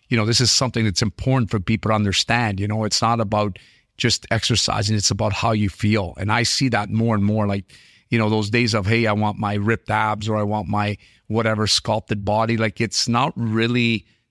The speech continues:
there anymore. Like, you don't hear it often. It's almost like they just come there to feel good and they know that it's good for them. And then whatever, if you look great, it comes with, with the hard work and the,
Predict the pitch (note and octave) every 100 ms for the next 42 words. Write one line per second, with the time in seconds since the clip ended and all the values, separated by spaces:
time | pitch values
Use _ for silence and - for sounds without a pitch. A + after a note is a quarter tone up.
0 | - A2+ G#2 D3 F3 - B2 C#3+ C#3+ C3+
1 | F#3 D#3 B2+ A#2 B2 C3+ G2+ A#2 G#2+ A#2
2 | - E3 A2+ - C3 D3 - A#2 A2 -
3 | - _ _ B2 A#2+ B2 - _ _ _
4 | - B2+ B2+ A#2+ A2 - C3+ D3+ A#2+ A2+
5 | A2 A2 A#2 A2 A2 - A#2+ G2+ - A2+
6 | G#2 G2 G2 A2 A2 G#2+ _ _ - E3
7 | A#2 A2+ A#2+ B2 C#3 - - B2+ B2 A#2
8 | G#2+ - B2 G#2 G#2+ G2+ _ - A2 G#2+
9 | A2 A2 G2+ A2 G2+ G#2+ G#2+